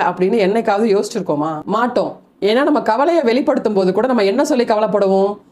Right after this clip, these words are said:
ஊர்ல அடம் அநியாயம் பண்றவங்க, அக்கிரமம் பண்றவங்க, ஊரை கெடுக்கிறவங்களெல்லாம் நீ நல்லா வாழ வைக்கிறியா அல்லாஹ்? அவங்களுக்கு எல்லா வசதிகளையும் கொடுக்குறியே,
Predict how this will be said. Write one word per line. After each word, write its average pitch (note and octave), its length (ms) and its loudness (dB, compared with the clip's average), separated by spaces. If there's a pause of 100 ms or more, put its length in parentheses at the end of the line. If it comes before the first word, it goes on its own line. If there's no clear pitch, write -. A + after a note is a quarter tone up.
(120)
ஊர்ல A3+ 260 0
அடம் G3 340 0
அநியாயம் F#3+ 400 2
பண்றவங்க, F3+ 520 2
அக்கிரமம் G#3+ 440 0
பண்றவங்க, F3 480 2
ஊரை A#3 180 2
கெடுக்கிறவங்களெல்லாம் G3 760 0
நீ A#3+ 120 0
நல்லா G#3+ 180 0
வாழ F#3+ 240 0
வைக்கிறியா E3+ 340 0
அல்லாஹ்? E3 300 2
அவங்களுக்கு F3+ 380 0
எல்லா G3+ 160 0
வசதிகளையும் G3 560 -2
கொடுக்குறியே, D#3+ 440 0